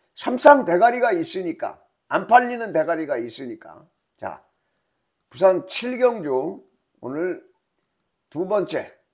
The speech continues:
파이널 메인으로 경주 예고를 드리면서, 자, 이거 걸렸어요. 어, 상한가 걸렸습니다. 부산 칠 경주. 에, 여러분들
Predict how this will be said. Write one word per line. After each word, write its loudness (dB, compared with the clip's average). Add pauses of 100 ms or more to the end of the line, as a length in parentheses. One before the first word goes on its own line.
(680)
파이널 0
메인으로 -2 (1500)
경주 -2
예고를 -2
드리면서, -4 (500)
자, -4
이거 -2
걸렸어요. 2
어, -12
상한가 0
걸렸습니다. -6
부산 -12
칠 -8
경주. -4 (720)
에, -20 (320)
여러분들 0